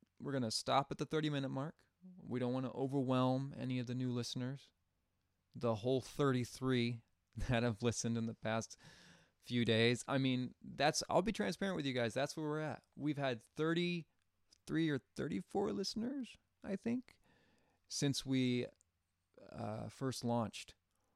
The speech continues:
the podcast, which was less than a week ago. And that's just the way it is, guys. That's how it goes. I'm, honestly, if anyone's listening right now, I can't thank you enough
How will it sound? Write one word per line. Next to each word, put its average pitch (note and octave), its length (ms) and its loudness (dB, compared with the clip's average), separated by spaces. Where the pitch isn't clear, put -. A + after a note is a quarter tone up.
the A#2 80 -6
podcast, A2 560 -2
which - 220 -12
was A2 120 -10
less A2 200 -4
than A2+ 100 -4
a A#2 40 0
week A#2 160 -2
ago. G#2+ 200 0
And B2 100 -2
that's E3+ 220 -2
just G3 200 -4
the E3+ 80 -4
way E3+ 240 0
it D#3 80 -2
is, C#3+ 180 -4
guys. G#2+ 280 -4
That's B2 220 -6
how C#3+ 640 0
it B2+ 180 -12
goes. B2 440 -2
I'm, C3+ 320 -4
honestly, D#3+ 480 0
if B2+ 100 -6
anyone's C#3+ 440 -4
listening A#2+ 800 -4
right B2 240 -4
now, A2+ 400 -6
I B2 140 0
can't D#3 360 -4
thank D3 280 -4
you C3+ 120 0
enough G#2+ 540 -2